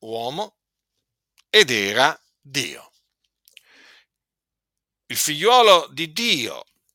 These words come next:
quando discese nel mondo, quando venne in questo mondo, non è che perse la sua divinità, non è che la accantonò,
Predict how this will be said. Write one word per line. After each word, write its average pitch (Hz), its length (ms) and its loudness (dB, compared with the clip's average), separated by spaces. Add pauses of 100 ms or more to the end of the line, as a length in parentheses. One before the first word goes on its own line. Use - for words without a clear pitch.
(160)
quando 151 340 -2
discese 120 920 2 (260)
nel 95 180 -18
mondo, 135 480 -10
quando 101 220 -14
venne 151 240 0
in 123 100 -12
questo 139 300 -6
mondo, 113 540 -20
non 143 280 -6
è 180 220 6
che 120 160 -4
perse - 760 4
la 104 180 -10
sua 101 440 -2 (520)
divinità, 101 1500 -12 (320)
non 170 240 -4
è 226 180 4
che 139 220 2
la 139 280 4 (200)
accantonò, 147 1200 0